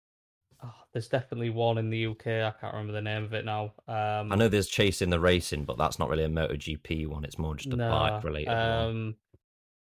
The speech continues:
Speaker 1: oh, let me think of the name, 'cause I might as well give 'em a little kind of plug.
Speaker 2: And there's Everything
Speaker 1: Um,
Speaker 2: Motor Racing, uh,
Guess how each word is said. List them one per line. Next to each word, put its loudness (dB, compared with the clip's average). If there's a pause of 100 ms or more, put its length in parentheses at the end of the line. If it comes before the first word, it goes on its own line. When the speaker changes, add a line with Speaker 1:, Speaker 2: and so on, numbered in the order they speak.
(300)
Speaker 1:
oh, 6
let 4
me 0
think 0
of 0
the 4
name, 2
'cause -8
I -4
might -2
as -8
well -6
give -4
'em -2
a -2
little -6 (120)
kind -8
of -14
plug. -6 (420)
Speaker 2:
And 8
there's 8
Everything 8
Speaker 1:
Um, -
Speaker 2:
Motor 8
Racing, 0
uh, -2